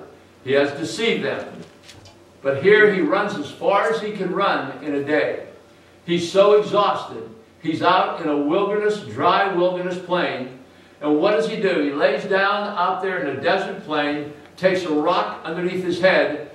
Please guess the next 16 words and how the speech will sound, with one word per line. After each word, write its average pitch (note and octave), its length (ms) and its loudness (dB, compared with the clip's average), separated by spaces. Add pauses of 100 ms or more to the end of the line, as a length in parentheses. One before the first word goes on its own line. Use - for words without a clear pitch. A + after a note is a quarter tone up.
(160)
and C3 160 -10
falls D3+ 380 2
asleep. F#3 520 -2 (460)
And D3+ 180 0
when G3+ 200 2
he F3+ 60 -2
does, F#3 580 0 (280)
then D3 120 0
all F3+ 260 2
of F3+ 60 -2
a F3+ 40 -6
sudden, D3 540 -2 (180)
a - 100 -2
portal - 840 -2
opens C3+ 420 -2
up - 360 -4